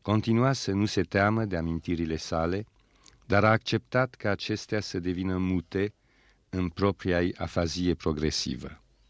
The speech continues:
Drept recompensă pentru trădarea sa, i s-a acordat un loc în azilul de bătrâni și invalizi, o cameră încălzită. Era fericit în felul lui,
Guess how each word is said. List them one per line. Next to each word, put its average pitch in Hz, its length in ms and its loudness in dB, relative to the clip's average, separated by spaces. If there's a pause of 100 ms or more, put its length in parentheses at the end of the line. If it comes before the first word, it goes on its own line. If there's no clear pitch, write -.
(760)
Drept 85 520 0
recompensă 82 800 -4
pentru 76 540 -4 (200)
trădarea 85 640 0
sa, 90 340 -6 (600)
i - 80 2
s-a 127 180 4
acordat 127 540 2
un 110 180 2
loc 123 220 2
în 101 100 0
azilul 98 400 0
de 90 120 0
bătrâni 95 480 -2
și - 200 -8
invalizi, 80 800 -6
o 98 100 -2
cameră 101 380 2
încălzită. 87 800 -6 (880)
Era 87 240 2
fericit 87 640 -2
în 90 320 0
felul 95 420 0
lui, 107 240 0